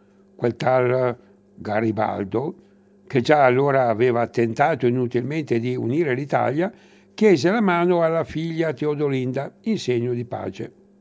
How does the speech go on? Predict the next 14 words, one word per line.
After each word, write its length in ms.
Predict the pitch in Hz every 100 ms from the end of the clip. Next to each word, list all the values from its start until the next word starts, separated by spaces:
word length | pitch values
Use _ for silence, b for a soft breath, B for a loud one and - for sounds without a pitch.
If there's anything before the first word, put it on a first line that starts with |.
| _ - - _ _ _ _ _ _ _ -
Garibaldo, 720 | 185 185 131 107 101 135 110
da 140 | - 98
buon 480 | 104 117 98 85
barbaro, 680 | 95 107 98 98 117 151 - b b b b
essendo 500 | - 123 170 180 160
uomo 460 | 147 165 170 156 147
di 240 | 123 127
parola, 520 | 120 135 196 220 - B B B B B _
gli 240 | - 214 269
spedì 680 | - 180 156 226 415 - -
la 140 | 147
mano 380 | 135 127 139 143
della 220 | 135 139
figlia. 440 | 127 127 117 120